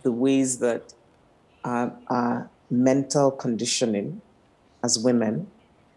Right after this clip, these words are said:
is also part of the story of domestic violence, and how if we're going to talk about domestic violence, we have to talk about that. In Nigeria, there's a lot of talk about gender-based violence, like, you know, gender-based violence.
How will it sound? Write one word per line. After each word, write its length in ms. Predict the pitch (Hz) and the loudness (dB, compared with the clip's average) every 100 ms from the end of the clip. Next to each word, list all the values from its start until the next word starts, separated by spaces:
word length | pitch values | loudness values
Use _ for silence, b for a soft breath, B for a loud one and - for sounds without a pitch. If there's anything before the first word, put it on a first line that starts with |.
| _ _ _ - | _ _ _ 2
is 120 | 135 | 4
also 240 | 170 170 | 4 2
part 300 | 160 - 139 | 0 -2 -4
of 140 | 113 110 | -4 0
the 60 | |
story 300 | 110 - 110 | 0 0 -2
of 120 | 110 | -4
domestic 480 | - 101 110 - 95 | -6 -8 -8 -8 -6
violence, 500 | 107 98 95 - - | -4 0 0 0 0
and 120 | 117 | -2
how 280 | 127 143 151 | 0 2 2
if 160 | 120 - | 2 2
we're 80 | 110 | 2
going 160 | 147 | 2
to 160 | 147 - | 2 -4
talk 260 | - 143 | -4 -4
about 280 | 123 101 104 | -2 -2 -2
domestic 400 | 101 101 - 90 | -4 -6 -6 -8
violence, 440 | - 95 80 110 - | -2 0 2 0 0
we 80 | |
have 140 | 120 - | -2 -4
to 120 | - | -6
talk 260 | - 107 98 | -4 -4 -4
about 260 | 95 90 | -4 -4
that. 340 | - 90 - - b b b b b - | -4 -6 -8 -16 b b b b b 2
In 160 | 139 | 4
Nigeria, 720 | 135 139 139 180 180 160 151 - - _ _ 131 | 6 4 4 6 6 6 2 -2 -14 _ _ -6
there's 260 | 143 147 | 0 2
a 40 | 151 | 4
lot 200 | 170 160 | 4 2
of 120 | 131 | -2
talk 260 | - 151 | -4 -4
about 240 | 127 127 123 | -2 -2 0
gender-based 560 | 175 180 180 175 165 | -2 -2 0 0 0
violence, 460 | 151 165 160 160 - | -2 -2 -2 -2 -2
like, 240 | 160 156 | -4 -4
you 60 | 156 | -4
know, 100 | 147 | -4
gender-based 560 | 143 160 160 156 147 151 | -2 -2 -2 0 0 0
violence. 800 | 151 147 143 139 - - - | -2 -2 -4 -6 -12 -20 -20